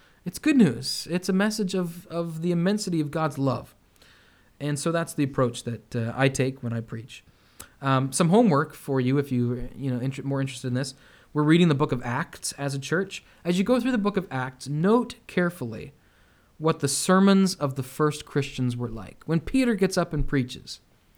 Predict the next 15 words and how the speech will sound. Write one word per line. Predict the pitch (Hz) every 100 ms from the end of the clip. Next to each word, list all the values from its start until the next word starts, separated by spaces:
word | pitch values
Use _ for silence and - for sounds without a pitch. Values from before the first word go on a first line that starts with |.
| _ _
when | 180 180
Paul | - 226 220
preaches, | - 151 120 - - - _ _ _ _ _ _ _ _ -
what | 233
is | 277 226
the |
content | - - 170 160 135 131
of | 123
their | 127 123
sermons? | - 123 113 - - 190
What | 202
did | 196
they | 185
preach | - 143 139
about? | 113 82